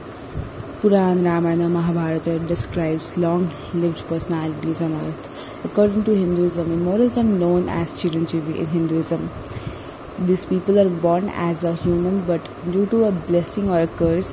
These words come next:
they are still living on earth. There are seven immortals still living on earth with extremely long life, which I'll be mentioning today. First, we have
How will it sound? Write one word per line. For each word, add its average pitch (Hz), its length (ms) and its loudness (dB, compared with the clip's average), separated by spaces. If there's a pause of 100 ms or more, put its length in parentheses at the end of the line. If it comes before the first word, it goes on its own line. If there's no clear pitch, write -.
they 170 100 4
are 175 80 2
still - 240 -2
living 165 320 2
on 147 160 -4
earth. - 760 -10
There 208 200 4
are 233 80 4
seven 196 440 0
immortals 175 560 2
still 202 220 0
living 170 340 0
on 160 180 -2
earth 160 340 -8
with - 280 -4
extremely 208 600 0
long 160 300 2
life, - 320 -6 (1300)
which 190 180 -2
I'll 175 160 2
be 180 80 4
mentioning 175 520 2
today. 165 260 0 (1700)
First, 226 340 4
we 202 80 4
have 147 280 -2